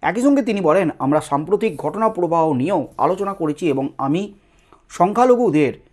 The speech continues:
সুরক্ষা এবং উন্নয়ন নিয়ে আমাদের উদ্বেগের কথা জানিয়েছি। আলোচনায় এসেছে সাংস্কৃতিক এবং ধর্মীয় সম্পত্তির উপরে হামলার ঘটনাও।"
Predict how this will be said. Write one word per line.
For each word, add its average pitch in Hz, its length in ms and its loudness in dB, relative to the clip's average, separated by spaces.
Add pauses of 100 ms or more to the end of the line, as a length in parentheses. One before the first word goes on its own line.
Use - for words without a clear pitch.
(180)
সুরক্ষা 220 480 2
এবং 170 440 0 (500)
উন্নয়ন 214 320 0
নিয়ে 165 340 0 (160)
আমাদের 175 540 0 (260)
উদ্বেগের 226 360 2
কথা 131 240 -4
জানিয়েছি। 120 540 -4 (400)
আলোচনায় 247 420 2
এসেছে 185 380 -2
সাংস্কৃতিক 170 500 -4
এবং 156 280 0
ধর্মীয় 151 320 -4
সম্পত্তির 170 1000 -4 (380)
উপরে 214 320 6
হামলার 139 300 2
ঘটনাও।" 120 480 -4